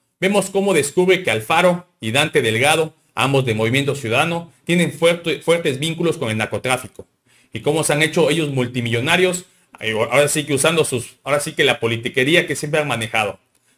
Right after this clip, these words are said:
donde pueden ser juzgados, pero no los pueden meter a la cárcel, porque ellos mismos manejan ahora sí que a los hilos de la policía. Lamentablemente podemos ver cómo Enrique Alfaro, cuando le hablan siempre del narcotráfico, siempre se molesta. Entonces vemos cómo Dante Delgado en múltiples ocasiones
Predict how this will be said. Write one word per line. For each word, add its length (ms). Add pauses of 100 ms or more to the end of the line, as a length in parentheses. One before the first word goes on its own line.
donde 220
pueden 240
ser 200
juzgados, 560
pero 200
no 120
los 140
pueden 220
meter 200
a 20
la 140
cárcel, 440 (160)
porque 200
ellos 160
mismos 220
manejan 480
ahora 200
sí 140
que 100
a 20
los 180
hilos 280
de 80
la 140
policía. 420 (840)
Lamentablemente 800
podemos 320
ver 160
cómo 220
Enrique 240
Alfaro, 520 (340)
cuando 260
le 100
hablan 240
siempre 240
del 120
narcotráfico, 580
siempre 280
se 100
molesta. 480 (440)
Entonces 420
vemos 300
cómo 220
Dante 240
Delgado 420
en 160
múltiples 400
ocasiones 640